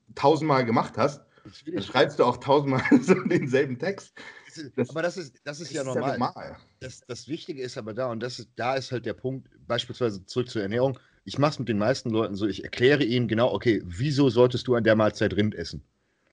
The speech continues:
Speaker 2: Wie
Speaker 1: Mhm.
Speaker 2: gesagt, du beispielsweise, du hast genau das Gleiche wie ich, unsere beiden Ernährungsphilosophien sind sehr, sehr ähnlich. Äh, wo ich auch gesagt habe, beispielsweise am Abend, wieso solltest du am Abend, äh, Rind essen mit noch ein bisschen Gemüse, aber nicht zu viel Gemüse,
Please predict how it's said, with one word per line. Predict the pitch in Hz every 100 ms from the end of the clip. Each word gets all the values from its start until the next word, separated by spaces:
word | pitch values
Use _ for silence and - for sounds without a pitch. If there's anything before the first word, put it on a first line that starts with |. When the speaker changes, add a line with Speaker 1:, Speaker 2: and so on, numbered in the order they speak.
| _
Speaker 2:
Wie | 98
Speaker 1:
Mhm. |
Speaker 2:
gesagt, | 113 123 110
du | 98
beispielsweise, | 123 127 123 110
du | 123
hast | 123
genau | 135 185
das | -
Gleiche | 147 - 92
wie | 135
ich, | - 101
unsere | 127 120 117
beiden | 113 123 117
Ernährungsphilosophien | 113 123 123 117 95 - 117
sind | 98 90
sehr, | 104 92
sehr | 98 95
ähnlich. | 101 87 80 - - - - - - -
Äh, | 85 92 95 - 76 _ 98
wo | 87 117
ich | 127
auch |
gesagt | 127 120
habe, | 117
beispielsweise | 120 120 104 110
am | 104
Abend, | 110 135 92
wieso | 123 127
solltest | 135 120
du | 123
am | 110
Abend, | 104 127 127 107
äh, | 98 110 113 95 -
Rind | 104 110 151 -
essen | 135 - 139 131 90
mit | 117 123 -
noch | 110
ein | 110 107
bisschen | 120 123 107
Gemüse, | 104 156 139
aber | 95 98
nicht | 101 -
zu | 196
viel | 196 180
Gemüse, | 147 135 127 120